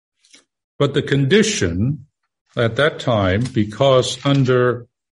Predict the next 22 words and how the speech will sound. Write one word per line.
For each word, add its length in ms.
Barak 500
and 340
her 200
leadership 680
was 160
so 280
good, 520
so 280
good, 240
not 240
only 240
the 160
enemies 520
were 140
defeated, 800
but 420
what? 360
But 500
she, 680
this 160
is 320
Deborah, 600